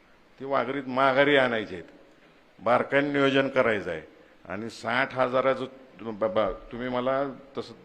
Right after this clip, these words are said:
दुसरी जी पिप्पाणी होती, दोन्ही मिळून साठ हजाराच्या पुढे लीड जाते, बासष्ट हजार, पासष्ट,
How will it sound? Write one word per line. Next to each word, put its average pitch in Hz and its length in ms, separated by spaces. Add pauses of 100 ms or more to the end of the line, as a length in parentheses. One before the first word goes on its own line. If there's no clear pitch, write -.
(540)
दुसरी 127 300
जी 135 100
पिप्पाणी 147 420
होती, 113 420 (280)
दोन्ही 120 300
मिळून 127 260
साठ 117 300
हजाराच्या 117 360
पुढे 113 260
लीड 110 180
जाते, 95 440 (1080)
बासष्ट 123 580
हजार, 95 220
पासष्ट, 139 720